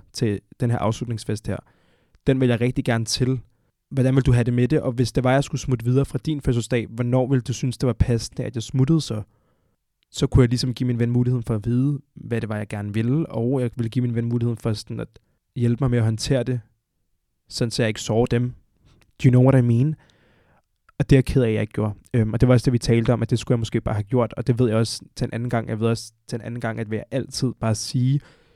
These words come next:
men tror jo, man, man kan løbe om hjørner, men tror jo, man kan undgå en konflikt ved bare at lade være med at kommunikere,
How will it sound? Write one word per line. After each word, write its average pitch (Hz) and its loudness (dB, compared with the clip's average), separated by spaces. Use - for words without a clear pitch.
men 131 4
tror 151 2
jo, 143 4
man, 127 0
man 127 0
kan 123 2
løbe 120 4
om 113 0
hjørner, 113 2
men 120 0
tror - -2
jo, 127 0
man 120 -4
kan 110 -2
undgå 131 2
en 120 -2
konflikt - -6
ved 123 0
bare 110 0
at 113 0
lade 110 0
være 113 -2
med 113 -4
at 110 -6
kommunikere, 113 -8